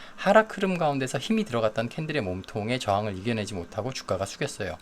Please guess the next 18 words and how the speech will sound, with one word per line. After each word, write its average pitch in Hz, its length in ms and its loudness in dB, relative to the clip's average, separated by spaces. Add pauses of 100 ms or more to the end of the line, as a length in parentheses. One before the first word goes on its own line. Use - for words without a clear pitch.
(320)
그런 151 240 4
흐름 143 220 2
가운데서 92 400 0
다시 - 240 -2
한번 113 360 0
재차 117 460 -4 (640)
이 135 140 -4
가격대, 87 720 -4 (960)
십오만 143 420 2
오천팔백 107 1200 -2
원, 123 140 0
이 113 80 -4
가격대를 98 840 0
전후로 104 380 0
해서, 120 340 2 (520)
어, 90 120 -4
지지의 123 360 4
흐름을, 104 520 -2